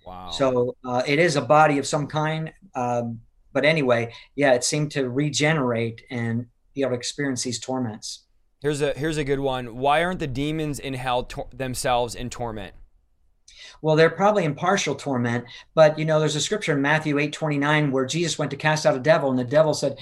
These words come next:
Speaker 2: "Have you come to torment me before the time?"
Speaker 1: Hmm.
Speaker 2: So he was indicating that they're not in full torment yet before the time. What time was he talking about? Revelation twenty ten,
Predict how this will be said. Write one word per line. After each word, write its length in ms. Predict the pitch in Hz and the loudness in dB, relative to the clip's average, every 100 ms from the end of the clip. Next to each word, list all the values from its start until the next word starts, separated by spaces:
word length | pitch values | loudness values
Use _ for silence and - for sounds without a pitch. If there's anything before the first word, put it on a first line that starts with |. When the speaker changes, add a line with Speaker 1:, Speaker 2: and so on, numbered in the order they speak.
| - - - | -16 -18 -4
Speaker 2:
"Have 260 | 165 180 170 | 0 2 0
you 140 | 180 | -2
come 360 | 175 170 170 165 | -2 0 0 0
to 100 | 151 | -4
torment 640 | 147 180 180 170 143 131 | -6 0 2 2 2 0
me 320 | 143 139 143 131 | -2 0 0 -2
before 440 | 131 - 160 165 | -4 0 2 2
the 80 | 139 | 0
time?" 600 | - 180 180 123 101 120 _ _ | -2 -2 0 -2 -6 -16 _ _
Speaker 1:
Hmm. 300 | 104 101 98 95 92 _ - | -20 -20 _ _ _ _ -2
Speaker 2:
So 200 | - 147 | 2 4
he 140 | 156 | 4
was 140 | 143 | 4
indicating 600 | 185 233 - 160 147 147 143 | 4 4 4 2 2 2 2
that 240 | 139 143 | 0 0
they're 120 | 143 | -2
not 260 | 143 160 170 | 0 0 0
in 60 | 147 | 0
full 220 | 170 151 | 0 0
torment 460 | 156 208 202 127 | 0 0 2 0
yet 320 | 123 123 123 - - - | 0 0 0 -4 -16 -8
before 260 | 151 190 175 | 0 2 2
the 80 | |
time. 260 | - 190 147 | 2 0 2
What 160 | 143 - | 0 -2
time 280 | 165 165 | -2 -2
was 80 | 151 | -2
he 80 | 139 | -2
talking 320 | 170 180 151 | -2 -2 -2
about? 240 | 117 107 - - - | -2 -4 -6 -18 0
Revelation 460 | 147 147 147 143 143 | 4 6 4 2 -2
twenty 260 | 160 147 | 0 0
ten, 420 | - 185 170 139 | 0 0 2 0